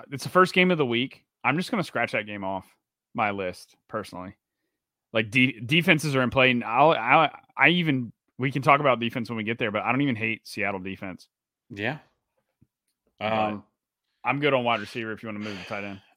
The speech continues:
Speaker 2: Yeah, let's go over and jump over to tight end. So it's, you have George Kittle up top at sixty-one, Mark Andrews fifty-two, T J Hockenson at fifty-one, Evan Ingram at forty-four, Dalton Schultz forty-three, Dawson Knox is four K, Gerald Everett's thirty-nine, Isaiah Likely at thirty-three hundred dollars.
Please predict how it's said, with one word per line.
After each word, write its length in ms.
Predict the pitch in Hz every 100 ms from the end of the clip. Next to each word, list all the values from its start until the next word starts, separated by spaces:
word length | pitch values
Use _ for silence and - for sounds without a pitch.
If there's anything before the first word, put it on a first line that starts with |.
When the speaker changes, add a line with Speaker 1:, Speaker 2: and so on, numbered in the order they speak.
| _
Speaker 2:
Yeah, 120 | 175 180
let's 120 | 180
go 120 | 226
over 100 | 208
and 80 | 180
jump 180 | 180 160
over 160 | 160
to 60 | 143
tight 240 | 151 135
end. 260 | 127 127 123
So 300 | 135 127 123
it's, 160 | 117
you 80 | 139
have 80 | 127
George 260 | 147 139 -
Kittle 200 | 139 127
up 100 | 107
top 240 | 123 120
at 80 | 113
sixty-one, 640 | 131 - 110 117 120 113
Mark 240 | 117 117 117
Andrews 320 | 120 110 110
fifty-two, 640 | 113 98 - 135 127 120 113 _ _ _
T 160 | - 151
J 120 | 135
Hockenson 420 | 127 123 110 135
at 80 | 110
fifty-one, 500 | 120 113 110 110 110
Evan 200 | 110 110
Ingram 240 | 107 110
at 160 | 101 -
forty-four, 560 | 117 104 - 147 143 127
Dalton 260 | 107 95
Schultz 300 | - 135 131
forty-three, 560 | - 104 95 139 139 127
Dawson 340 | 107 104 110
Knox 300 | 113 123 120
is 80 | - -
four 140 | 98 _
K, 380 | 135 139 135 131 _ _ _ _ _ _ _ _ _
Gerald 280 | - 147 156
Everett's 320 | 135 135 127
thirty-nine, 640 | - 120 107 113 131 127 123
Isaiah 480 | 113 113 107 170 160
Likely 720 | 107 101 135 - 107 101 -
at 140 | 107 120
thirty-three 440 | 110 107 101 110
hundred 180 | 107 101
dollars. 640 | 101 104 104 101 101 -